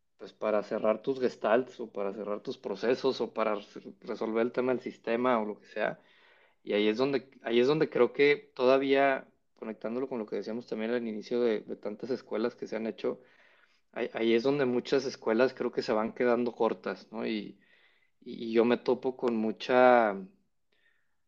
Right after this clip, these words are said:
con mucho discurso, no del que estamos hablando ahorita, sino el discurso de, "No, vamos para adelante, no sé qué, todo está bien,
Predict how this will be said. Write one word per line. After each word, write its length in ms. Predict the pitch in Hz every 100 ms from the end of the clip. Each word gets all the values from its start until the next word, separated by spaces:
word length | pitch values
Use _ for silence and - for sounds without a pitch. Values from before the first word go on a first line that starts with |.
| _ _ _
con 160 | - 120
mucho 280 | 120 - 151
discurso, 880 | 135 - 127 123 - 139 143 - _ _ -
no 160 | 123
del 120 | 131 131
que 80 |
estamos 320 | - 110 123 131
hablando 280 | 107 117
ahorita, 260 | 127 123 143
sino 240 | 139 123
el 80 | 104
discurso 500 | 104 - 107 104 123
de, 360 | 123 110 95 - _ _ _ _
"No, 220 | - 139 135
vamos 240 | 135 147
para 160 | 151 117
adelante, 520 | 113 139 139 - 135
no 80 | 131
sé 160 | 131
qué, 220 | - 135
todo 180 | 135 131
está 200 | 123 -
bien, 520 | 117 135 135 139 135